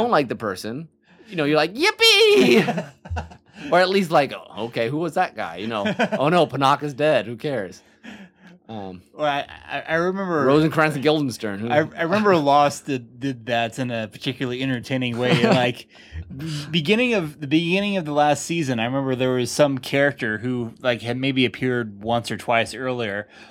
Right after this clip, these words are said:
Speaker 2: but then, like, he started becoming really annoying and belligerent with the characters. And I remember distinctly thinking, "Man, this guy is really annoying. I hope he dies soon." And then a flaming arrow appeared in his
Speaker 1: <laughs>
Speaker 2: chest.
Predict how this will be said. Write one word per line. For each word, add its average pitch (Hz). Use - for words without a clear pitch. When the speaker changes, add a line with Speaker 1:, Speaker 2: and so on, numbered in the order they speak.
Speaker 2:
but 127
then, 143
like, 127
he 143
started 165
becoming 135
really 151
annoying 123
and 107
belligerent 107
with 101
the 107
characters. 101
And 104
I 143
remember 170
distinctly 170
thinking, 120
"Man, 165
this 139
guy 156
is 113
really 170
annoying. 131
I 104
hope 180
he 170
dies 135
soon." 95
And 113
then 175
a 156
flaming 190
arrow 196
appeared 110
in 117
his 226
Speaker 1:
<laughs> -
Speaker 2:
chest. 214